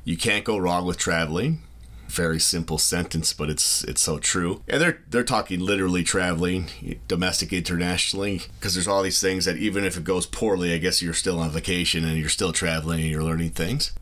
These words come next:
So that's, that's what they're saying. But I, I think there's also a figurative look at that too. When you're, when you're traveling, it doesn't necessarily have to be literally traveling. When you're traveling a new route to work, when you're trying something new, and again, you're not actually overseas,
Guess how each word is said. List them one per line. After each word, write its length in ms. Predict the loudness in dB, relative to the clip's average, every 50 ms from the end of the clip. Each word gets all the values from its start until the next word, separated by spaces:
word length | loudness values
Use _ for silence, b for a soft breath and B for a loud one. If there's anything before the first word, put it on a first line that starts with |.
| -8 -6
So 160 | -2 0 2
that's, 300 | 2 2 4 2 0 0
that's 200 | 0 0 0 2
what 140 | 0 0 0
they're 100 | 2 2
saying. 540 | 2 2 2 2 2 2 2 0 0 -2 -4 -10 -8 -2
But 240 | 2 2 2 2 0 -2
I, 140 | -2 -2 0
I 20 |
think 180 | 0 -2 -2 -2
there's 140 | 0 0 2
also 300 | 2 2 2 2 2 0
a 60 | 0
figurative 520 | 0 0 0 0 0 0 -2 -2 -2 -2
look 180 | -2 -2 -2 -4
at 80 | -2 -2
that 180 | -2 -2 -2
too. 220 | 0 0 0 0 0
When 140 | 0 0 0
you're, 100 | -2 -4 -6 -6 -2
when 160 | -2 -2 -2
you're 100 | -2 -2
traveling, 640 | -2 0 2 2 2 2 0 -2 -2 -2 -2 -4 -2
it 80 | -2 -2
doesn't 200 | 0 -2 0 0
necessarily 360 | 0 0 2 2 2 2 2
have 80 | 0 -2
to 80 | -2
be 280 | -2 0 2 2 2 0
literally 540 | 0 0 0 2 2 2 2 2 2 2 2
traveling. 600 | 2 2 0 2 0 0 0 0 0 0 2 2
When 100 | 0 2
you're 120 | 0 0 0
traveling 440 | 0 -2 0 0 0 0 0 0
a 140 | 0 0 0
new 180 | 0 0 0 0
route 320 | 0 2 0 0 -2 -4 -6 -4
to 100 | -4 -2
work, 360 | 0 0 0 0 -2 -2 -4
when 160 | -2 0 0 2
you're 100 | 0 0
trying 360 | 0 0 0 2 0 0 0
something 580 | 0 -2 -2 -2 0 0 2 2 2 2 2
new, 320 | 2 2 2 2 2 0 0
and 180 | 0 0 0
again, 280 | 0 2 2 2 0 0
you're 140 | 0 0 2
not 220 | 2 2 0 0
actually 400 | 0 -2 0 0 0 0 2 2
overseas, 640 | 2 2 0 0 0 0 0 0 -2 -2 -2 -2